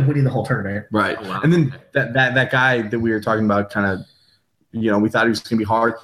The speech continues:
Speaker 2: He got second. So they, they were, they were one and two.
Speaker 3: Gotcha.
Speaker 1: Um, we both went in hoping to win at least one game, which we did.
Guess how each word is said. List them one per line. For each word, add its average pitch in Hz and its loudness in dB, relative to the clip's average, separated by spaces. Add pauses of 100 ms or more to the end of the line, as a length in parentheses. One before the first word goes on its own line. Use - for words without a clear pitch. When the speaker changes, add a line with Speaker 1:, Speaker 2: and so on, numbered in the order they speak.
Speaker 2:
He 156 -4
got 151 0
second. - -6
So 127 0
they, 131 2
they 156 4
were, 131 2
they 143 2
were 131 4
one 110 0
and 101 -4
two. 92 -4 (160)
Speaker 3:
Gotcha. - -8 (100)
Speaker 1:
Um, 135 4
we 156 4
both 202 0
went 185 0
in 170 4
hoping 156 0
to 156 0
win 143 2
at 131 0
least 135 2
one 135 4
game, 131 0
which 135 2
we 120 -2
did. 123 -2